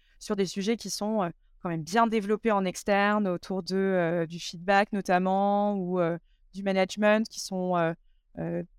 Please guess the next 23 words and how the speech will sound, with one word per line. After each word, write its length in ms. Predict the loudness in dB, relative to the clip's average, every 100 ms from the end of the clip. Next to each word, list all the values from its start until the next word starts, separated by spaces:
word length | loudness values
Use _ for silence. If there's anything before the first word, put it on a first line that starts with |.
| -6
quand 80 | 0
même 160 | 0
des, 420 | 0 -2 0 -2 -6 -6
des 140 | -6
sujets 360 | -6 -6 -2 -2
sur 180 | -2 -2
lesquels 340 | -2 0 0
on 120 | 2
a, 400 | 2 2 2 0
heu, 60 | -4
beaucoup 300 | -6 -8 -6
d'offres, 400 | 0 2 0 -4
heu, 200 | 0 2
disponibles 400 | 0 -6 -4 -4
sur 120 | -4 -4
le 60 |
marché. 320 | -4 -6 -12 -16 _ _ _ -8
Après, 220 | -2 0
l'internalisation, 840 | 2 2 0 0 -2 -2 -2 2
elle 140 | 2 0
compose 340 | -6 -4 0
un 100 | 0
avantage. 580 | 0 -2 0 0 0